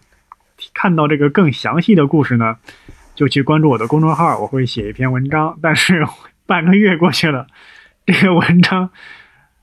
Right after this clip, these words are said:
还没有写完，因为它是，呃，涉及到大量的这个历史的一些细节，还有很多人物在里边，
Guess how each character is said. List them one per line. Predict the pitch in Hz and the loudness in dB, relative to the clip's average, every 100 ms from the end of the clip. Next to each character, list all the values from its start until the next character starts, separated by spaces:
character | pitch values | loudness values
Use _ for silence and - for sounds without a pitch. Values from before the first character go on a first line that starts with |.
| _ | _
还 | - - 170 | -12 -4 2
没 | 196 | 2
有 | 185 185 | 4 2
写 | - 131 | 0 -2
完， | 104 104 117 | -4 -6 -4
因 | 160 | 0
为 | 175 | 2
它 | 180 | 2
是， | 170 160 147 139 131 - _ _ _ 135 151 | 0 2 2 2 -2 -12 _ _ _ _ -8
呃， | 151 | -8
涉 | - 175 | 0 0
及 | 147 | 2
到 | 165 151 | 0 0
大 | 165 156 | -2 -2
量 | 156 | -2
的 | 147 | -2
这 | 139 151 | -2 -2
个 | 135 127 | -2 -4
历 | 143 165 | -2 -2
史 | 131 - 107 | -2 -6 -8
的 | 101 110 110 110 120 | -10 -12 -12 -14 -14
一 | 131 | -10
些 | 151 151 | -6 -6
细 | - 185 120 | 0 0 0
节， | 104 95 104 _ _ _ _ | -6 -18 -20 _ _ _ _
还 | - 143 | -6 -2
有 | 151 | -2
很 | - 120 101 | -2 -4 -6
多 | 113 139 | -4 -2
人 | 127 113 143 | -2 -2 2
物 | 185 123 | 2 2
在 | 120 | -4
里 | 107 95 | -8 -12
边， | 98 | -20